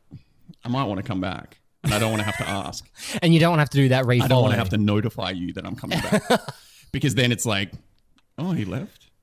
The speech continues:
Speaker 1: 'Cause I've had a
Speaker 2: Ah.
Speaker 1: few, I've had a few where people, it's like,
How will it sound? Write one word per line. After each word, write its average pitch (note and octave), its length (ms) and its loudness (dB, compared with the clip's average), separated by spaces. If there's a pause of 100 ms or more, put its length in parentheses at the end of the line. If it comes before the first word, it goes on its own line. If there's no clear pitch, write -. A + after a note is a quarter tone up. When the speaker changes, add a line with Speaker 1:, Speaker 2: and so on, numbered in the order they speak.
Speaker 1:
'Cause B3+ 420 0
I've G#3+ 160 4
had - 100 2
a - 40 0
Speaker 2:
Ah. - 20 0
Speaker 1:
few, G2+ 360 -2
I've A3+ 80 -4
had C4 120 -2
a C#4+ 40 -4
few C3+ 240 -2
where A2 120 0
people, G#2+ 400 -2 (800)
it's - 120 -20
like, C#3 180 -14